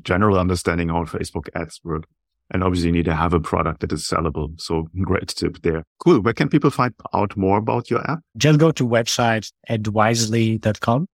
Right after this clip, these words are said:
Speaker 2: I think this is the best place to learn more. There is video as well that helps. I'm always happy to receive any comments on my email, P M at advisor dot com.
Speaker 1: Okay, great. I will put the links in the show notes, then you're just one click away.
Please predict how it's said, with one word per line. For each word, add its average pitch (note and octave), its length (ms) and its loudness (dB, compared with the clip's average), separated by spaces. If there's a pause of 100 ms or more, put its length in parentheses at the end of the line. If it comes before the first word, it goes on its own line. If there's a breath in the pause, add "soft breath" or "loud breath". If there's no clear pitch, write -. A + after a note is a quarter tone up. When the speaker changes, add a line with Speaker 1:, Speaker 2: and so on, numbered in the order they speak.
(160)
Speaker 2:
I A#2+ 100 -2
think B2 220 4
this B2 160 4
is A#2+ 120 4
the A2+ 80 2
best A2+ 320 0
place G#2 340 0 (220)
to A#2+ 120 0
learn A#2 180 4
more. G#2+ 360 2 (140)
There B2 120 6
is A#2 140 4
video A#2+ 400 4
as C3+ 160 -2
well B2 200 4
that A#2 100 -4
helps. A#2 420 -4 (160)
I'm C3 180 2
always F3 360 2
happy C3+ 320 2
to - 120 0
receive B2 380 2
any A#2+ 560 4 (140)
comments A2+ 540 0 (100)
on A#2 160 4
my A2+ 400 4 (120)
email, B2+ 520 4
P C#3 180 2
M C3 300 6
at B2 300 2
advisor A2+ 480 2
dot G#2+ 200 -6
com. A2 380 2 (280)
Speaker 1:
Okay, G#2+ 340 0 (460)
great. F2+ 240 0
I E2 60 2
will G#2+ 140 4
put - 160 0
the B2 80 0
links G#2+ 260 0
in F#2+ 80 2
the F#2 60 0
show F#2 240 2
notes, F#2 240 0
then F2 100 -4
you're F2 100 0
just D#2+ 240 -6
one D#2 180 -4
click E2 220 -10
away. E2 260 -4